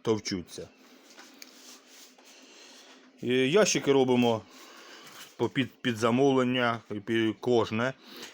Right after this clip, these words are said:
Е, це на тисячу штук, такі ящички на сто штук, такі ящички на двісті штук. Оцей недороблений, це на триста. В общем, під кожне замовлення індивідуально робимо ящик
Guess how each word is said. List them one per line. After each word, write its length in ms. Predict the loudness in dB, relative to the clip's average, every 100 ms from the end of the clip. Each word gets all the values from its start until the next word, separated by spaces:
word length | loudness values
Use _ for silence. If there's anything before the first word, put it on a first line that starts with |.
| -20 -20 _ -16
Е, 540 | -8 -4 -2 0 0 -2
це 180 | -2 -2
на 160 | 0 0
тисячу 460 | -2 -2 -4 -4
штук, 500 | -8 -2 0 0 -2 -16 -18 -20 -20 -20 -20 _ _ -20 -10
такі 280 | -10 -6 0
ящички 440 | 0 0 -8 -4
на 120 | -4
сто 240 | -2 -2 -2
штук, 520 | 0 0 0 -2 -20 -16
такі 380 | -10 -8 -6 -2
ящички 460 | -2 -2 -8 -6
на 260 | -2 -2 -2
двісті 500 | -6 -8 -8 -8 -10
штук. 280 | -10 -12 -14 -14 _ _ -20 -20 -20 -20 -16 -10
Оцей 380 | -10 -4 -4 -4
недороблений, 640 | -4 0 2 2 0 0
це 140 | -2 -4
на 120 | -4
триста. 500 | -4 -8 -8 -14 -20 -20 _ _ _ _ -14
В 60 | -10
общем, 260 | -6 -6
під 160 | -4 -2
кожне 280 | 0 2 2
замовлення 520 | 0 0 0 0 0
індивідуально 680 | 0 0 2 4 2 0 -6 -12 -20 -20 -20 -10
робимо 400 | -2 0 2 0
ящик 440 | 2 2 2 -2